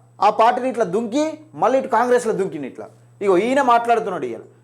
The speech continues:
తీన్మార్ మల్లన్నపై భువనగిరి ఎమ్మెల్యే కుంభం అనిల్ కుమార్ రెడ్డి సంచలన వ్యాఖ్యలు చేశారు. నల్లగొండలో తాము నగదు పెట్-, నగదు ఖర్చు పెట్టి తీన్మార్ మల్లన్నను,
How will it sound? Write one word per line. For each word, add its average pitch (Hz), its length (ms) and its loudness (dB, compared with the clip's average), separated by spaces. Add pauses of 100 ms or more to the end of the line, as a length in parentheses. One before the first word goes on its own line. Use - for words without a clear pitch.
(140)
తీన్మార్ 254 340 2
మల్లన్నపై 254 340 2
భువనగిరి 240 440 2
ఎమ్మెల్యే 240 280 0
కుంభం 233 320 0
అనిల్ 233 200 0
కుమార్ 226 240 0
రెడ్డి 220 160 0
సంచలన 226 380 -2
వ్యాఖ్యలు 208 420 0
చేశారు. 196 420 0 (200)
నల్లగొండలో 247 420 4
తాము 226 260 0
నగదు 214 300 0
పెట్-, 233 240 0 (320)
నగదు 196 320 2
ఖర్చు 247 280 -2
పెట్టి 233 220 -2
తీన్మార్ 226 340 0
మల్లన్నను, 220 380 -2